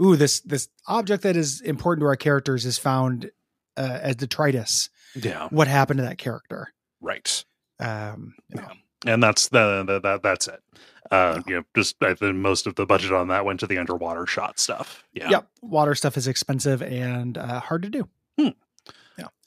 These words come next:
Speaker 2: Um, uh, so the actual episode proper, we open with this kind of dreamy series of close-up shots on Walt's chemo drip, um, with the big reveal being that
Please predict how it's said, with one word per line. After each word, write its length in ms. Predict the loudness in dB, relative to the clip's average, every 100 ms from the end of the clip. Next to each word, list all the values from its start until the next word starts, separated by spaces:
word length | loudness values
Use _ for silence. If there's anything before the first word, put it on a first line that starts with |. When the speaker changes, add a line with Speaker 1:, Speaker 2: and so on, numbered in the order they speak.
| -4
Speaker 2:
Um, 560 | -2 -2 -4 -8 -6
uh, 360 | -6 -6 -8 -2
so 200 | 4 8
the 120 | 8
actual 300 | 6 6 6
episode 320 | 6 6 4
proper, 440 | 8 8 10 8 8
we 160 | 8 6
open 240 | 6 4
with 100 | 4
this 120 | 2
kind 140 | 2 -2
of 80 | 0
dreamy 420 | 0 2 2 2
series 360 | 2 2 2 0
of 60 | -2
close-up 360 | -2 -2 -4
shots 580 | -2 0 0 -2 -4 -4 0
on 180 | 0 2
Walt's 300 | 2 2 -2
chemo 400 | -2 0 0 0
drip, 320 | -2 -4 -8 -20 _ _
um, 460 | 2 2 2 -2 -2
with 200 | -4 -4
the 80 | -2
big 220 | -2 -2
reveal 400 | -4 0 0 2
being 420 | 0 0 -2 -2
that 320 | 0 0 -2